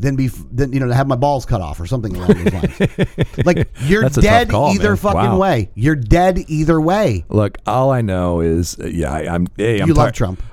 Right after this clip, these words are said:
Speaker 2: I'm tired of talking about Trump. I've been tired of talking about Trump for about six years now. Um, and I hope that DeSantis is the next president, because I'd be very happy to see my protege,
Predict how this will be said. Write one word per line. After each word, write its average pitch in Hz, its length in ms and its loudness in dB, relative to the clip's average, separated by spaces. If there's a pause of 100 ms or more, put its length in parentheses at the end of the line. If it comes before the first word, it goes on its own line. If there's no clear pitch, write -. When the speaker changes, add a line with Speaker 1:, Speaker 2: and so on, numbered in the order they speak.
Speaker 2:
I'm 110 80 2
tired 110 280 2
of 90 40 -6
talking 92 240 -2
about 85 160 -4
Trump. 82 240 0
I've 95 140 -2
been 101 140 2
tired 92 260 0
of 87 60 -8
talking 90 240 0
about 85 180 0
Trump 82 200 -2
for 101 120 2
about 104 200 0
six - 280 -4
years 90 200 2
now. 76 220 -4 (580)
Um, 117 460 2 (320)
and 131 520 2 (100)
I 113 500 0
hope 127 260 0
that 143 200 0
DeSantis 135 560 0
is 110 120 2
the 117 40 4
next 120 200 2
president, 101 420 0
because 101 280 2
I'd 104 120 2
be 104 100 2
very 107 220 2
happy 110 260 0
to 101 80 -2
see 107 300 2
my 101 260 2
protege, 104 720 0